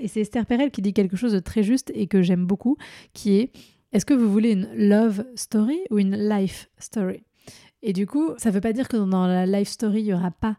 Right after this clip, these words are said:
d'amour, mais on n'est pas dans le même angle et on regarde pas les mêmes choses pour choisir quand on veut vivre une relation passionnelle, sans se demander si ça va tenir dans le temps, sans se demander si on va pouvoir construire, et si justement on est d'abord dans cette idée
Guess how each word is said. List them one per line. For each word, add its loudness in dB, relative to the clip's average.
d'amour, 2
mais 4
on 4
n'est 8
pas 2
dans 4
le 6
même 6
angle 4
et 6
on 8
regarde 4
pas 2
les 4
mêmes 4
choses -4
pour -6
choisir 4
quand -2
on 0
veut 0
vivre -2
une 2
relation 0
passionnelle, 0
sans 4
se 4
demander 6
si -4
ça 0
va 2
tenir 2
dans 2
le 2
temps, 4
sans -2
se 2
demander 2
si -2
on 2
va 0
pouvoir -2
construire, 0
et 4
si 0
justement 0
on 2
est 4
d'abord 0
dans 0
cette -2
idée 2